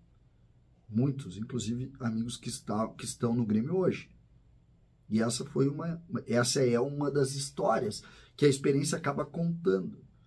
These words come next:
Mas, e especialmente sobre o Adriel, porque a minha vida pouco importa, ela, ela acaba sendo importante pra gente aqui,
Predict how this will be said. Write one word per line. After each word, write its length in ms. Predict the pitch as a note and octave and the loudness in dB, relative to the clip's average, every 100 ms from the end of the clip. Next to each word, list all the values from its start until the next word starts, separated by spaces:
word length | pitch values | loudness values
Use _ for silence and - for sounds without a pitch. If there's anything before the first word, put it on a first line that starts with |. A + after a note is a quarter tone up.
| _ _ _ - - | _ _ _ -20 4
Mas, 580 | D#3 F#3+ - - - - _ _ _ _ - | 6 8 6 -2 -8 -16 _ _ _ _ 2
e 140 | A#2+ | 4
especialmente 640 | B2 - B2 B2+ A#2 A2+ | 4 6 4 6 2 0
sobre 240 | - A2+ A2 | 0 0 2
o 60 | |
Adriel, 380 | G#2 G2+ G#2+ D3+ | 0 0 2 2
porque 200 | - - | -4 -8
a 40 | G2+ | -8
minha 100 | G2 | -6
vida 220 | G#2 G#2 | -2 -4
pouco 260 | G2+ - F2 | -4 -12 -16
importa, 640 | E2+ G#2 C#3+ - - - - _ - - _ _ - | -8 -2 -2 -4 -12 -20 -20 _ -20 -20 _ _ 2
ela, 880 | C3+ C#3 C#3+ C3+ C3 B2 A#2 A2+ - - _ _ - | 6 10 10 10 10 8 6 2 -4 -20 _ _ -2
ela 180 | C3 C3+ | 2 4
acaba 280 | C3+ F3+ F#3+ | 2 2 2
sendo 480 | - E3+ E3 C#3 - | 2 2 4 2 2
importante 760 | C#3 - C#3 - D3 A#3 - | -2 6 6 8 6 6 2
pra 180 | - A3+ | -4 -4
gente 280 | G#2 A2 - | -4 -6 -6
aqui, 480 | - - C#3 A#2 | -10 -4 -2 -2